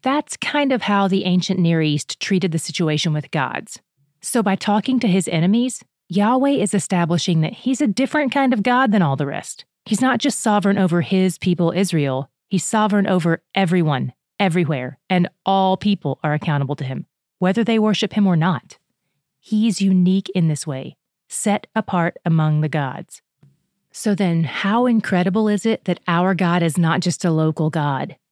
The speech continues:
He's the universal God who is sovereign over all those lesser gods, those false gods and pagan gods and demon gods. They all answer to him, and they will all bow to him. And not only is he the God of gods, but he's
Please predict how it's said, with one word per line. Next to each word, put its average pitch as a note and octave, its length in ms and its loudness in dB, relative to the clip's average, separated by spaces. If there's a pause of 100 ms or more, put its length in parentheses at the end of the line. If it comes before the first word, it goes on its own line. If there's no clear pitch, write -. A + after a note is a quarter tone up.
(240)
He's G#3 300 0
the G#3 120 0
universal G3+ 640 2
God C#3 240 2
who E3+ 100 2
is F3 100 0
sovereign F#3 360 2
over F3 180 2
all G#3+ 240 4
those A#3+ 220 0
lesser F#3+ 280 0
gods, C#3+ 340 0
those E3 220 0
false G#3 320 0
gods G3+ 320 0
and D#3+ 120 0
pagan G3+ 340 2
gods F#3+ 340 0
and D#3+ 120 2
demon G3 320 4
gods. G3+ 420 0 (280)
They F#3 160 0 (100)
all G3 380 2
answer G3+ 320 2
to E3+ 120 -4
him, C3+ 200 -2
and E3+ 140 0
they E3+ 140 2
will F3 280 0
all G3+ 320 2
bow G3+ 400 2
to F#3+ 200 0
him. C#3+ 300 -4 (500)
And A#3+ 220 2
not C4+ 220 2
only C4+ 360 2
is A#3+ 120 0
he A#3 140 2
the A3+ 140 0
God G#3 360 2
of F3 120 -2
gods, F#3 460 0
but G3 160 -6
he's G3 240 -2